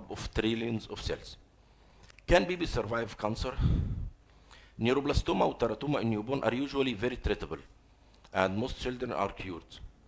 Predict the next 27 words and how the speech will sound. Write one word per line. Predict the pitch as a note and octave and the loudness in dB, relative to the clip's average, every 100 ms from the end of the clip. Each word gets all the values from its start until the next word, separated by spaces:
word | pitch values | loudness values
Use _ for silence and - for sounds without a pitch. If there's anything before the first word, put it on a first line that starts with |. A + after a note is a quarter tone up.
| - - - - - - | -20 -20 -20 -20 -12 -6
Infantile | G#2+ B2 B2 D#3+ D#3 | 4 4 6 6 4
leukemia | C3 - D3+ C#3+ - - - | -2 -2 0 -2 -6 -16 -10
is | G#2 - - | -10 -4 8
hard | D3 D#3 A2 | 10 10 2
to | A2+ | -8
cure | - F2+ E2 - - - - - - | -8 -10 -10 -12 -20 -20 -20 -20 -6
or | F2+ F#2+ - | -4 -2 -4
to | A2+ | -6
be | A#2+ | -6
treated, | G#2 G2+ - - G2+ | -6 -6 -8 -4 -2
but | - G#2+ | 0 0
again, | A#2+ D#3+ C3+ | 2 2 0
with | G2 | 0
aggressive | F#2+ A2+ G#2+ G2 | -2 -2 -6 0
therapy, | A#2+ A#2+ C#3 D3 - - | 4 4 2 -6 -14 -14
we | - F#2 | 0 2
are | A2 | 2
able | B2 A2+ G2+ | 0 -2 -6
to | - | -6
cure | A2+ A2+ G#2 | -4 -2 2
many | A#2 F#2 | 0 0
of | F2+ | 0
them, | A#2 C#3 B2 - - | 0 0 -6 -14 -16
especially | - - A#2+ A#2 A2+ | -10 -6 -2 0 0
nowadays. | F#2+ G2+ F2 D#2+ - - - - - - - _ _ _ _ _ - - _ - - - - - | 4 4 2 -4 -12 -10 -8 -6 -6 -8 -16 _ _ _ _ _ -20 -20 _ -20 -20 -20 -14 4
Is | E3 - | 6 8
cancer | D#3+ E3 D3 | 6 4 4